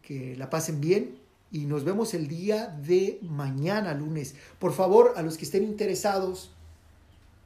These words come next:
en el siguiente, en la siguiente masterclass que vamos a tener totalmente gratis, es el viernes, el viernes que entra, vamos a hablar sobre un tema que está,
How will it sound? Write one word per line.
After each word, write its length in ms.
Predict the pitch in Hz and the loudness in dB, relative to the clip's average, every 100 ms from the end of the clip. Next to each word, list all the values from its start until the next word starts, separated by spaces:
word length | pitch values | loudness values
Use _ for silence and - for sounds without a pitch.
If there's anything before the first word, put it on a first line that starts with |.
| - - - - | -20 -20 -20 -12
en 100 | 165 | -6
el 120 | 151 143 | -6 -6
siguiente, 840 | 160 165 175 202 180 143 127 120 - - - | -4 -4 0 2 2 0 -6 -8 -16 -20 -14
en 80 | - | -4
la 80 | 160 | -4
siguiente 560 | 156 156 175 185 175 143 | -2 -2 0 2 2 0
masterclass 720 | 135 147 165 160 - 180 170 | -2 -4 -4 -6 -4 -4 -4
que 100 | - | -4
vamos 220 | 156 160 | -6 -4
a 80 | 165 | -6
tener 320 | 151 151 165 | -6 -4 -6
totalmente 580 | 160 143 156 160 165 175 | -8 -6 -6 -4 -6 -6
gratis, 420 | 165 156 - 165 | -4 -4 -4 -6
es 140 | 170 185 | -4 -2
el 120 | 165 | -2
viernes, 640 | 160 190 202 180 165 - - | 0 2 2 -2 -8 -12 -12
el 120 | 143 | -10
viernes 280 | 143 170 175 | -8 -8 -6
que 100 | 196 | -6
entra, 300 | 165 175 175 - - - | -4 -4 -6 -12 -20 -16
vamos 460 | 170 165 185 208 - | 0 2 2 -2 -4
a 60 | |
hablar 300 | 196 185 180 | -2 0 -2
sobre 300 | - - 160 | -4 -8 -8
un 120 | 170 170 | -8 -4
tema 360 | 170 170 175 | -4 -4 -6
que 100 | - | -8
está, 480 | 143 - 185 208 - | -10 -4 -4 -4 -10